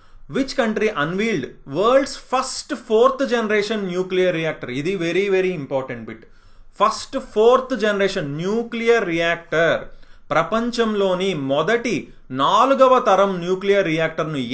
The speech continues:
ఏ దేశం ఆవిష్కరించింది? ఏ దేశం అండి? చైనా. చైనా ఆవిష్కరించడం జరిగింది. ఏంటి ఈ నెక్స్ట్ జనరేషన్? ఇదేంటి? గ్యాస్ కూల్డ్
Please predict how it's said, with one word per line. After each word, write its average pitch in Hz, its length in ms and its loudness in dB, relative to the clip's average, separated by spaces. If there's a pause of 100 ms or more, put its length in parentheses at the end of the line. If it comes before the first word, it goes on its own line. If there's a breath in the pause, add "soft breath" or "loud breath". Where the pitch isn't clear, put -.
ఏ 196 40 0 (200)
దేశం 185 300 -2 (200)
ఆవిష్కరించింది? 139 720 -6 (120)
ఏ 131 140 -4
దేశం 143 280 -6
అండి? 170 200 -2 (540 loud breath)
చైనా. 143 360 -2 (540)
చైనా 214 320 0 (180)
ఆవిష్కరించడం 151 680 -4 (120)
జరిగింది. 120 460 -4 (500 soft breath)
ఏంటి 226 420 0 (140)
ఈ - 20 -2 (140)
నెక్స్ట్ 160 240 -4
జనరేషన్? 190 580 0
ఇదేంటి? 180 320 -4 (260)
గ్యాస్ 233 460 -2
కూల్డ్ 247 300 -4